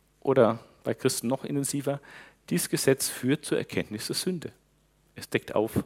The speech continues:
was Sünde ist. Und diese vier Schlussfolgerungen sind von daher klar bewiesen und wie Pflöcke fest im Boden eingeschlagen. Und hinter diesen vier Schlussfolgerungen kann und darf eine Gemeinde nicht zurück, wenn sie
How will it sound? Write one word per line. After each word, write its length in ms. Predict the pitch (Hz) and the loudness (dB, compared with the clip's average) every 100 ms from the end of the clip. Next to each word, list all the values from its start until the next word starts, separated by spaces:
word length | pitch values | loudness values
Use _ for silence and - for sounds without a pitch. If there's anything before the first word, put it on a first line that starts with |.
| - | -4
was 160 | - - | -8 -6
Sünde 260 | 113 117 - | -6 -6 -8
ist. 280 | - - - _ _ _ _ _ _ - _ _ _ - - - - - - - - _ _ _ _ _ _ _ _ | -10 -14 -18 _ _ _ _ _ _ -20 _ _ _ -18 -18 -20 -20 -20 -20 -20 -20 _ _ _ _ _ _ _ _
Und 160 | 156 165 | 8 10
diese 160 | 202 | 8
vier 160 | 190 208 | 10 8
Schlussfolgerungen 880 | - 254 - 147 139 143 165 214 202 | 10 6 10 12 12 10 8 6 4
sind 400 | - 160 - - - - - | 4 2 0 -8 -10 -14 -20
von 260 | - - 139 | -10 2 6
daher 280 | 139 143 | 10 8
klar 260 | 143 147 135 | 8 8 8
bewiesen 460 | 139 135 165 - 156 | 6 2 2 2 0
und 200 | 131 131 | 0 -2
wie 80 | 117 | -4
Pflöcke 380 | - 143 143 | 2 2 2
fest 280 | - 131 - | 0 -2 0
im 80 | 127 | 0
Boden 260 | 127 123 131 | 2 2 0
eingeschlagen. 840 | 107 113 - 104 104 120 117 113 - | -2 -2 2 4 4 2 -4 -8 -8
Und 120 | 110 | -2
hinter 200 | 131 123 | 2 2
diesen 240 | 127 123 | 2 -4
vier 180 | - 135 | 0 0
Schlussfolgerungen 440 | 131 123 - 117 113 | 0 -2 0 0 4
kann 200 | 110 127 | 4 4
und 160 | 123 | 6
darf 240 | 90 92 - | 6 6 4
eine 200 | 110 98 | -2 0
Gemeinde 500 | 95 87 90 113 110 _ | 0 2 0 0 -4 _
nicht 220 | 131 135 - | -4 -2 4
zurück, 320 | 165 196 - - - | 6 4 -2 -16 -8
wenn 100 | 117 | -4
sie 180 | 120 | -4